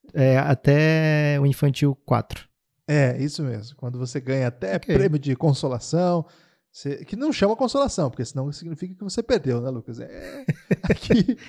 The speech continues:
Speaker 2: é uma grande, é, cara, tô muito feliz que chegamos a essa decisão. Foi uma longa jornada, é,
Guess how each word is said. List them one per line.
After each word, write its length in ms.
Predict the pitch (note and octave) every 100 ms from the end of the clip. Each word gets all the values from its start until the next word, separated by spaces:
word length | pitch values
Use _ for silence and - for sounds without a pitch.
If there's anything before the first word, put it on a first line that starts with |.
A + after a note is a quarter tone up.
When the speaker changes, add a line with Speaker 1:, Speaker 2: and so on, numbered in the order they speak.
| -
Speaker 2:
é 40 | B3
uma 180 | A#3
grande, 560 | F#3 E3+ G#3+ G3 F3+ F#3 - _ _ _ -
é, 80 |
cara, 520 | B3+ C4+ G#3+ D#3 D3 C3+
tô 220 | - A3+
muito 280 | G3+ A#3 -
feliz 480 | F3 C3 C#3+ C#3+
que 100 | -
chegamos 640 | - D3+ B2+ C3 C3+ C3 B2
a 60 |
essa 260 | B2+ A#2+ C3+
decisão. 760 | B2 A2 A2+ G#2+ A2+ A#2+ A#2+ B2+ - - _ _ _
Foi 140 | -
uma 120 | B3 A3
longa 260 | G3+ F#3+
jornada, 760 | D#3 D3 C#3 C#3 C#3+ C#3 C#3+ C#3+ _ _ _ -
é, 760 | C3 C3 B2+ B2 B2 A#2 A#2